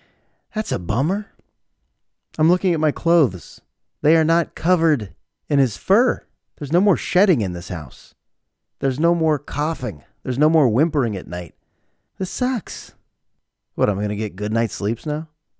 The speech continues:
Great. I would have just kept saying, "Swipe the credit card. Swipe the credit card." At the vet, they didn't even take my money for vet visits anymore. They just started prescribing things over the phone. "Hey, it's Rosenberg. He needs another dose of this.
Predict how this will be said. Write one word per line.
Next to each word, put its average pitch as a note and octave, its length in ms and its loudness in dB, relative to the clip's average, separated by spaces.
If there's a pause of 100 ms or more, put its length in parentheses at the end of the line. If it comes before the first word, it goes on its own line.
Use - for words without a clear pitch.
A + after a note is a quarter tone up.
Great. G2+ 800 -2 (880)
I E3+ 120 0
would A#3 200 4
have A#2+ 140 0
just B2 280 -4
kept A#2 260 -4
saying, G2+ 460 -2
"Swipe C#3+ 480 2
the C3+ 80 -4
credit F2+ 380 -4
card. - 320 -16 (180)
Swipe - 380 0
the - 80 -4
credit F2+ 280 -4
card." D#2+ 200 -12
At B2 160 -4
the B2+ 80 -4
vet, A2+ 340 0 (380)
they F#3 120 4
didn't C#4+ 220 2
even A2+ 160 -2
take B2+ 240 -2
my G#2 140 -2
money A2 480 -2 (420)
for C3 160 2
vet C#3 280 2
visits G2+ 420 -4
anymore. F#2+ 400 -8 (560)
They C3+ 140 2
just - 460 -2 (280)
started A#2 300 2
prescribing A2+ 640 0
things G2 240 -6
over A2 200 0
the F#2 80 -4
phone. A#2 300 0
"Hey, D#3 200 6
it's D3 140 -2
Rosenberg. C3+ 480 4
He B2 80 -2
needs A#2+ 200 -2
another A2 280 0
dose G#2+ 240 -2
of G2+ 80 -4
this. G2 240 -6